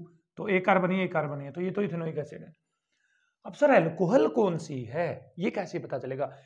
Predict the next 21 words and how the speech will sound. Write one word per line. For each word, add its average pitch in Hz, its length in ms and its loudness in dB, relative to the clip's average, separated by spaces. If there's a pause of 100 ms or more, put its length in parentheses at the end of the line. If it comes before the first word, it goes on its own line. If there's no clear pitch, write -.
(200)
ये 202 80 6
पता 208 200 2
चलेगा 170 260 0
बच्चे 196 280 -4
इस 277 360 -6 (100)
पार्ट 131 240 0
से। - 260 -16 (840)
कहते 262 300 2
हैं 196 220 4 (460)
अल्कोहल 226 540 8
का 254 160 6
ऑक्सीडेशन 240 460 4
होने 226 240 4
के 226 100 0
बाद 226 200 8
आपको 233 260 4
सेम 262 400 2
carboxylic 226 560 6
एसिड 208 260 2
बनता 190 400 2
है, 170 120 -4